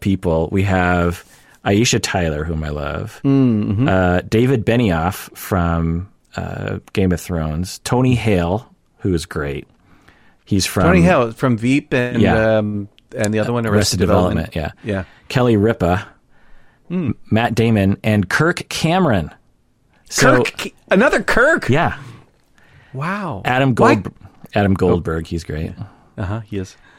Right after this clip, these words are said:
Speaker 1: Uh, Jeremy Renner, Mary J. Blige, Kid Rock, uh, M-,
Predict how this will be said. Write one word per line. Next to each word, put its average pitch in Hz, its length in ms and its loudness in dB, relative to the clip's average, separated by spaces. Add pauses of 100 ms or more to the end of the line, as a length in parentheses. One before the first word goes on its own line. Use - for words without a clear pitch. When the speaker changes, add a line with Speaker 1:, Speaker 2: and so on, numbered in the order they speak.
(420)
Speaker 1:
Uh, 85 460 -2
Jeremy 113 440 2
Renner, 110 380 4
Mary 104 240 4
J. 104 160 2
Blige, 95 640 2
Kid 104 260 0
Rock, 95 400 2 (960)
uh, 90 60 -4
M-, 95 320 0